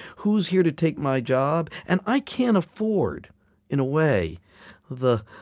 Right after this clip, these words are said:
the large narrative that I was maybe taught in eighth grade civics. Yeah, that's fine for then.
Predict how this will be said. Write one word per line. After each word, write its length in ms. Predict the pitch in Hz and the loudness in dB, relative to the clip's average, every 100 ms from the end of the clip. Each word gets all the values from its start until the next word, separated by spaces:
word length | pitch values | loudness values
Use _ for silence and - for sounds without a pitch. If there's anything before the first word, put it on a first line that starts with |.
| - | -16
the 480 | - - 135 123 117 - | -14 -6 -2 -2 -2 -6
large 760 | 135 131 147 180 196 190 180 147 - | 0 4 6 8 8 6 4 2 -2
narrative 1080 | 127 113 120 127 131 110 78 76 71 - - _ _ _ _ - | -2 2 4 6 6 6 2 -6 -12 -16 -20 _ _ _ _ -2
that 280 | 120 117 113 | 4 4 6
I 140 | 120 | 6
was 300 | 117 113 104 | 6 2 2
maybe 320 | 135 127 123 | 4 4 2
taught 460 | - - 151 131 110 | 2 6 8 8 8
in 140 | 104 | 4
eighth 180 | 107 104 | 2 0
grade 300 | - 101 87 | -2 -4 -4
civics. 440 | - 104 82 78 - - | -4 -4 -4 -8 -14 0
Yeah, 160 | 156 151 | 4 6
that's 240 | 165 156 | 6 4
fine 420 | - 147 143 127 | 2 4 4 2
for 200 | 98 123 | 2 2
then. 520 | 113 120 110 95 87 | 4 4 4 2 -2